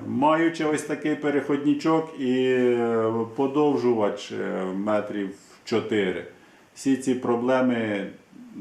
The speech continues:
рішаються. Хоча б на кімнату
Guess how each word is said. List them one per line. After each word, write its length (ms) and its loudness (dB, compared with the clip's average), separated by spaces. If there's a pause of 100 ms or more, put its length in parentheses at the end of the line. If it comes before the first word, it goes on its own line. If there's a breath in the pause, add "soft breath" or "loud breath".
(160)
рішаються. 920 -2
Хоча 300 -4
б 320 -4 (160)
на 420 0 (120)
кімнату 760 -2